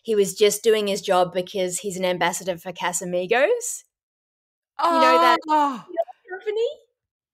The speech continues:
Speaker 2: Oh, yeah, that's his job, apparently.
Speaker 1: Yeah.
Speaker 2: Um, oh, yeah, that's the, um,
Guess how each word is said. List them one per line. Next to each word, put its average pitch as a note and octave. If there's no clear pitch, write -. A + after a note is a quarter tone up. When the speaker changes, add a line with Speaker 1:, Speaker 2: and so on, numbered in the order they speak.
Speaker 2:
Oh, C4+
yeah, B3+
that's C#4+
his F4
job, A#3+
apparently. G3+
Speaker 1:
Yeah. G#3
Speaker 2:
Um, G3
oh, C4+
yeah, D#4
that's G#4
the, C#4
um, G#3+